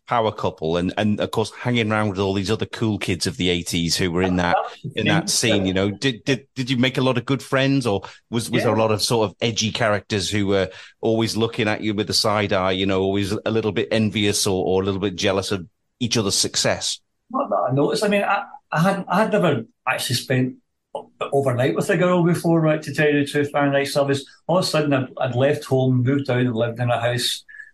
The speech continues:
Speaker 2: with Siobhan and Sarah and Karen, their two boyfriends. It was a real culture shock, you know, and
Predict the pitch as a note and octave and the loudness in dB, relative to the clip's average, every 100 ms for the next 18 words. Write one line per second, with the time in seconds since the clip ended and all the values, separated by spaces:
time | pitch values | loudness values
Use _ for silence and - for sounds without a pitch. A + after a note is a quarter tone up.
0 | _ A2+ A#2+ B2 C3 B2 - B2+ A#2+ C3 | _ -4 0 2 2 0 0 0 0 2
1 | B2 A#2+ A2+ - B2+ B2 A2+ A2+ - A2+ | 2 2 0 0 0 2 0 -2 -2 -2
2 | A2+ C#3 C#3 E3 C#3+ F2 C3 B2+ D3 G3 | 0 0 0 0 2 0 0 0 2 2
3 | F3+ C3 - _ _ - C3 D3 F3 - | 2 0 -6 _ _ -2 -2 0 -2 0
4 | F3+ D3 D3+ C#3 | 0 2 2 2